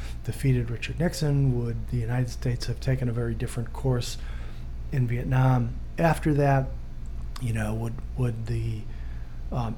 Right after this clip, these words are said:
enforcement of civil rights legislation have kind of picked up and, and accelerated had Bobby Kennedy, uh, become president in nineteen sixty-eight? There's a lot of fascinating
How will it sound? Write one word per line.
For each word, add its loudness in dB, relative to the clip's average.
enforcement 2
of 0
civil 4
rights 2
legislation 0
have -2
kind -2
of -4
picked 4
up 2
and, -2
and 0
accelerated 2
had -2
Bobby 0
Kennedy, 0
uh, 10
become 4
president 2
in 0
nineteen -2
sixty-eight? -4
There's -2
a -2
lot 8
of 6
fascinating 2